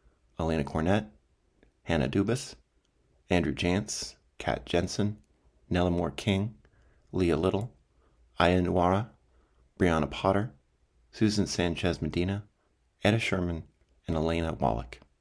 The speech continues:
Stick around after the piece to hear me and contest editor Bailey Boyd talk about how vital this project is,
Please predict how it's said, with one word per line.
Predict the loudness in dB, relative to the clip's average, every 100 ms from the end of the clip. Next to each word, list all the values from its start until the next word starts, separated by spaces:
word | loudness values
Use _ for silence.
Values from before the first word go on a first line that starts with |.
| _ _ _ _ _ _ -20 _ _ _ _ _ _ _
Stick | -2 2 6
around | 8 8
after | 8 4
the | -2
piece | -2 -4
to | -4
hear | 0 0 4
me | 4 4 2
and | -4
contest | 0 0 2 0 0
editor | 0 0
Bailey | 0 0 0
Boyd | 0 0 0 -2
talk | -4 -6 -2
about | -2 -2
how | -2
vital | 0 2 2 0
this | -4
project | -6 -6 -4 -4 -6
is, | -8 -8 -8